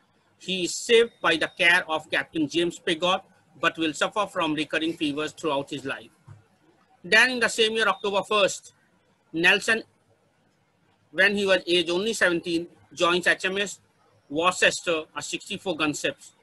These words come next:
on convoy duty in the Channel. Under his uncle's influence, he has been appointed as acting fourth lieutenant. In seventeen seventy-seven, April nine, Nelson passes his degree as Master of Arts, his lieutenant's exam in London.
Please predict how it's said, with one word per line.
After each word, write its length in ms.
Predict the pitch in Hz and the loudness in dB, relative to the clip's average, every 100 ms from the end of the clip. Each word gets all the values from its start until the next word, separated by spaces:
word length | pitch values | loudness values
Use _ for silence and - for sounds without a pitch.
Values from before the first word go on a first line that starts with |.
| _ _ - | _ _ -4
on 160 | 160 - | -4 0
convoy 400 | 175 165 190 175 | 0 2 2 0
duty 340 | 170 165 175 | -2 -2 0
in 60 | 156 | 0
the 100 | 143 | 0
Channel. 420 | 170 151 151 170 _ _ _ - | 0 0 -2 -10 _ _ _ -4
Under 200 | 180 180 | 0 2
his 200 | 170 170 | 2 2
uncle's 360 | 170 170 220 202 | 2 0 -4 -2
influence, 540 | 170 175 165 170 - _ _ - | -4 -2 -2 -2 -8 _ _ -8
he 160 | 190 | -4
has 160 | 170 165 | 0 0
been 160 | 165 165 | 0 -4
appointed 560 | - 165 160 185 175 | -2 -4 -4 -2 0
as 260 | 156 156 156 | 2 2 0
acting 480 | 147 147 - 160 156 _ _ | -2 -2 -2 -2 -4 _ _
fourth 280 | - 220 220 _ | 2 4 4 _
lieutenant. 480 | 156 156 147 143 117 _ _ _ _ _ _ - | -2 0 0 -6 -8 _ _ _ _ _ _ -6
In 160 | 202 | -4
seventeen 640 | - 233 240 254 277 285 - _ _ _ - | 2 2 0 -2 0 0 -4 _ _ _ -4
seventy-seven, 840 | - 202 185 190 - 170 147 120 - | 2 2 0 -2 0 0 0 -6 -10
April 320 | 151 202 190 | 0 2 4
nine, 300 | 180 170 143 - _ 170 | 4 2 0 -6 _ 0
Nelson 500 | 185 190 220 220 226 _ _ _ _ _ - | 2 2 0 -4 -8 _ _ _ _ _ 0
passes 400 | 208 202 277 240 | 2 2 2 0
his 140 | 220 170 | 0 -2
degree 420 | 185 170 208 202 | -4 -2 0 2
as 240 | 175 165 | 2 2
Master 460 | 151 165 175 240 196 | -2 0 0 0 0
of 120 | - | 0
Arts, 380 | 156 160 165 - _ _ - | 2 0 -2 -16 _ _ -8
his 180 | 170 156 | -6 -2
lieutenant's 460 | 170 175 196 214 175 | -4 -4 -6 -2 -4
exam 420 | 139 160 156 160 | -2 0 0 0
in 120 | 151 | 0
London. 400 | 147 156 185 | 0 0 -2